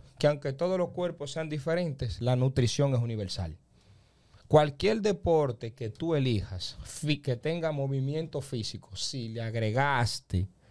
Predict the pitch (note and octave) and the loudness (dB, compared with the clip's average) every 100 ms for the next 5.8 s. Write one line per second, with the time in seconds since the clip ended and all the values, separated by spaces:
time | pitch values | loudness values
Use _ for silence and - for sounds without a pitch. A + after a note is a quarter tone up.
0 | - - G2+ G#2 G#2 G2+ G2 G2 F#2+ F2+ | -20 -8 -4 -2 -4 -6 -6 -4 -2 0
1 | G#2 G#2 G#2 F#2 - E3+ A3+ G2+ F#2 - | 2 4 6 4 4 4 6 2 0 -6
2 | _ - - G2 - G#2 G2+ G2 - A2 | _ -8 -4 -6 -4 -2 0 -2 0 0
3 | - G#2+ G2 F#2 - F#2 F#2+ F#2+ F2 F#2 | -2 -6 -6 -6 -6 -6 -6 -8 -6 -6
4 | F#2+ E2 D#2+ - G#2 A#2 B2+ B2+ C3 B2 | -6 -8 -10 -8 -4 -2 -2 -4 -6 -8
5 | A2+ B2+ B2 A2 G2+ F#2 E2 D#2 | -6 -4 -4 -6 -8 -8 -10 -14